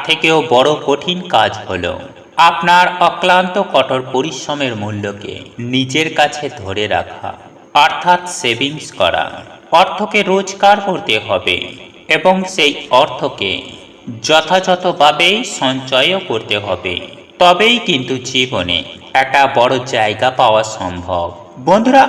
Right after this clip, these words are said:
আমাদের হিন্দু সনাতন ধর্মে এমন অনেক কাজ রয়েছে যেগুলির মাধ্যমে স্বয়ং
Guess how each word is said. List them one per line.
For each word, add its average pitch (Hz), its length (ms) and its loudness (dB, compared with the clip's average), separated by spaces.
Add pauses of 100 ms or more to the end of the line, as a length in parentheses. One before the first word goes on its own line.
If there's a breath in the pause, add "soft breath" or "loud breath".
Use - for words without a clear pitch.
(140)
আমাদের 214 300 4 (120)
হিন্দু 143 320 0 (180)
সনাতন 185 380 0 (140)
ধর্মে 90 340 -6 (520)
এমন 156 160 2 (120)
অনেক 156 180 -2 (140)
কাজ 143 200 6 (160)
রয়েছে 98 400 -6 (460)
যেগুলির 160 560 0
মাধ্যমে 143 460 2 (220)
স্বয়ং 131 280 0